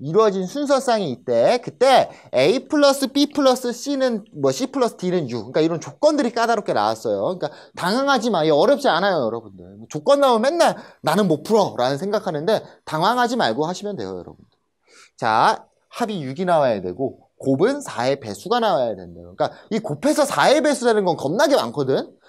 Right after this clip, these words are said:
근데 네 가지 자연수 합해서 육 나오는 건 몇 개 없다고. 몇 개 없으니까 네 가지 자연수 합해서 육 나오는 거. 첫 번째로 해야 될 거는 네 가지 자연수의 합이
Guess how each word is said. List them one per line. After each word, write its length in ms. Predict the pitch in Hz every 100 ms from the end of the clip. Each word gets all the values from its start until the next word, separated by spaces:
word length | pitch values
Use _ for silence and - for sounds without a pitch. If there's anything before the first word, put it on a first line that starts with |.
| _
근데 520 | 196 233 302 147 - - -
네 320 | 127 175 233
가지 380 | 294 311 285 311
자연수 600 | 190 151 226 262 240 254
합해서 580 | 202 - - 254 233 147
육 140 | 165
나오는 420 | 262 294 294 262
건 140 | 226 135
몇 160 | 135
개 80 | 139
없다고. 720 | 120 104 - 139 85 82 85 _ _ _ -
몇 220 | 117 120
개 80 | 214
없으니까 880 | 135 - 175 156 147 254 190 - -
네 260 | 120 139 170
가지 320 | 240 262 262
자연수 420 | 196 123 151 160
합해서 320 | 175 156 147 120
육 120 | 123
나오는 520 | 214 277 302 269 220
거. 340 | 127 107 110 - - -
첫 160 | 277
번째로 340 | 294 277 247 226
해야 140 | 214
될 120 | 180 175
거는 460 | 196 269 214 - - _ - - _ _ - - _ _ _ -
네 240 | 131 185
가지 340 | 233 262 254 254
자연수의 580 | 156 170 233 233 240 208
합이 560 | 214 302 233 262 202